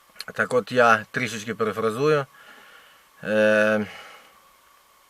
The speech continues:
є, е, роботи з каменю, є жахливі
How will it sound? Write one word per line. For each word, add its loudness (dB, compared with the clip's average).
є, 6
е, -2
роботи 8
з -4
каменю, 6
є 6
жахливі 6